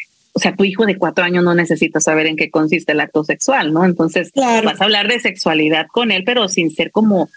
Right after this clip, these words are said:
Speaker 1: eh, específico, ¿no? O sea, lo que el niño pregunte es lo que tú respondes, pero de una forma natural y, y confiable para que él genere esta confianza de esto es,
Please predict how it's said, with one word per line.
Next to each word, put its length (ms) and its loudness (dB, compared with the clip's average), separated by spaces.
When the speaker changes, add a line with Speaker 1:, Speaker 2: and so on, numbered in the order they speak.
Speaker 1:
eh, 340 0
específico, 1000 -2
¿no? 220 2
O 40 0
sea, 180 -2
lo 200 0
que 100 -2
el 120 -2
niño 300 0
pregunte 580 0
es 100 0
lo 100 0
que 120 -4
tú 200 0
respondes, 680 -4
pero 180 -2
de 60 -2
una 160 0
forma 320 0
natural 600 0
y, 300 0
y 120 -2
confiable 680 -2
para 280 -4
que 180 0
él 160 -2
genere 260 0
esta 200 -4
confianza 500 -2
de 160 2
esto 220 -2
es, 180 -6